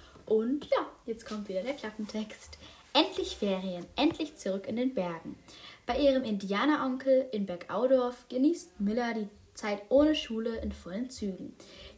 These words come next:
Denn neben vielen leckeren Eisbechern erwarten sie auch jede Menge Abenteuer.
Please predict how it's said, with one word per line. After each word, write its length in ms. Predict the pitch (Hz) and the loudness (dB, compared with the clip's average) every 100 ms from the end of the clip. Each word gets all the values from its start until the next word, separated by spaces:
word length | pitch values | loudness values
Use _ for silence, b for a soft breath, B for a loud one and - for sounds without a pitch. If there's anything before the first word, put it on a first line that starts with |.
| - | -2
Denn 100 | 220 | 2
neben 340 | 294 339 262 | 2 2 -2
vielen 400 | 226 - 339 294 | -6 -2 0 0
leckeren 460 | 233 254 247 220 196 | 0 -4 -6 -6 -8
Eisbechern 760 | - 247 - - 226 226 220 220 | -6 -6 -8 -10 -10 -8 -10 -6
erwarten 480 | 269 277 285 269 208 | -4 -2 -4 -4 -6
sie 140 | 185 | -6
auch 100 | 190 | -8
jede 280 | 202 233 294 | -4 0 2
Menge 340 | 226 202 262 - | 2 -2 -4 -6
Abenteuer. 560 | 156 - - - - | -10 -12 -16 -14 -16